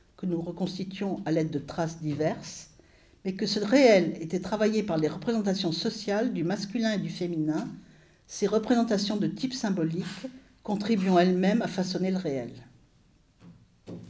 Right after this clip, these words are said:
Les dossiers de demande de bourse et les motivations qui les accompagnaient ont constitué une source précieuse pour mettre à nu les mécanismes qui ont favorisé ou freiné pour les filles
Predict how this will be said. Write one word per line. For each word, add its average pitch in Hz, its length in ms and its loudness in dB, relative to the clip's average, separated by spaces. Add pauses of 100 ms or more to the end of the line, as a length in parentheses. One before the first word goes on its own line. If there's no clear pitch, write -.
(600)
Les 190 80 4
dossiers 254 320 8
de 262 100 6
demande 240 340 8
de 220 100 6
bourse - 680 -4
et 180 80 -2
les 190 120 2
motivations 240 680 2
qui 180 120 -2
les 151 160 0
accompagnaient 196 720 -2 (480)
ont 190 80 -4
constitué 254 480 2
une 202 100 2
source 190 220 0
précieuse 240 600 0
pour 190 180 -4
mettre 254 280 2
à 247 60 4
nu 226 160 4
les 151 120 4
mécanismes 180 800 0 (380)
qui 202 100 -2
ont 185 80 4
favorisé 247 640 4
ou 156 80 4
freiné 240 460 4
pour - 180 -4
les 156 100 2
filles 190 520 -6